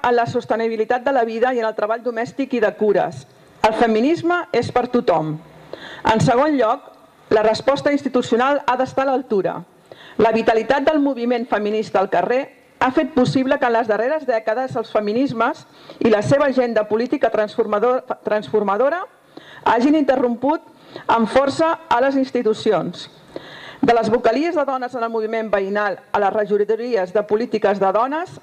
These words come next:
d'igualtat i, més recentment, de feminismes,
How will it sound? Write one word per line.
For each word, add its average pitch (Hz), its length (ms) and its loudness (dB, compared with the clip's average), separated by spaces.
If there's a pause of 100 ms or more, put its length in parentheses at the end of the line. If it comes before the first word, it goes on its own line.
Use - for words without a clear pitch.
d'igualtat 214 760 0
i, 247 100 0
més 269 200 2
recentment, 262 640 -2
de 226 180 0
feminismes, 208 800 -2